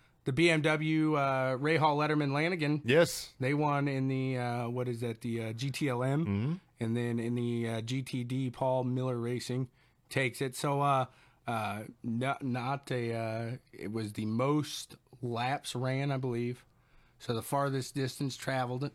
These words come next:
Speaker 1: in a, uh, twenty-four hour race by the winners.
Speaker 2: Fastest pace, too, wasn't it?
Speaker 1: Fastest pace, right.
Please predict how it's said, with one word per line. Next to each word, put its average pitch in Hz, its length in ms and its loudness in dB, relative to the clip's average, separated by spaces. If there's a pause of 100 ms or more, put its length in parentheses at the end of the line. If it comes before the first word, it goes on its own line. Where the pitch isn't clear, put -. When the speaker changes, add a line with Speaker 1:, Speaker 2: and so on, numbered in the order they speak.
(100)
Speaker 1:
in 135 100 -2
a, 123 200 -2
uh, 117 140 -4
twenty-four 127 480 -2
hour 120 220 -2
race 120 200 -4
by 135 100 -2
the 127 80 -2
winners. 123 300 -4
Speaker 2:
Fastest 104 420 4
pace, 127 320 6
too, 139 100 4
wasn't 135 160 6
it? 98 40 2
Speaker 1:
Fastest - 180 -2
pace, 139 280 -4
right. 127 240 -2